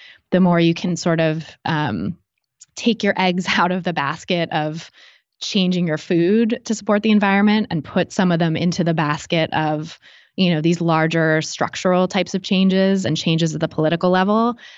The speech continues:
I think the better off you'll be in terms of feeling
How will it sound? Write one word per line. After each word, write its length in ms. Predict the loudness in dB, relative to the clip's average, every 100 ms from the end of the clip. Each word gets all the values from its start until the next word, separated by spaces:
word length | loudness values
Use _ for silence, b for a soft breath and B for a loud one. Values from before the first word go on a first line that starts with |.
| -4
I 100 | -2
think 240 | 0 0
the 80 | 0
better 240 | 0 2
off 220 | 2 0 -2
you'll 100 | -2
be 280 | 0 0
in 120 | 0 -2
terms 320 | -2 -2 0
of 460 | 0 -2 -4 -10 b b b _ _
feeling 600 | 2 4 6 4 2